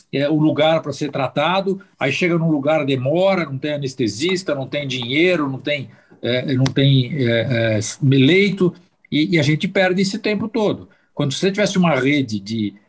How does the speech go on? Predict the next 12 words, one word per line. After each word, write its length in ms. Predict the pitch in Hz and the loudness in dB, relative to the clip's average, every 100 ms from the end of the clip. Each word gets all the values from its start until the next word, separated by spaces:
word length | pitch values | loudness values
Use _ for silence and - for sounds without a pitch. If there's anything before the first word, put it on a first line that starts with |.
| _ | _
de, 280 | 107 117 117 | -4 -2 -2
de, 440 | 113 - 151 110 110 - 185 | -4 -6 0 2 2 0 -4
de 320 | 110 113 104 - - _ | 0 2 2 0 -12 _
encaminhamento 960 | 127 135 151 151 156 135 139 160 139 - | 0 2 4 4 4 6 4 4 0 -4
pra 160 | 123 | -4
ter 240 | 113 147 135 | -2 -2 0
centros 340 | 156 160 - | 0 -2 -2
terciários 680 | - 143 - 135 127 117 104 | -4 -2 0 0 0 -2 -2
e 60 | 113 | -2
você, 480 | 117 - 143 127 - _ _ - | -4 -2 0 0 -4 _ _ -6
é, 200 | 117 117 | -2 -2
é, 540 | 127 120 117 113 110 | -2 -2 -2 -2 -2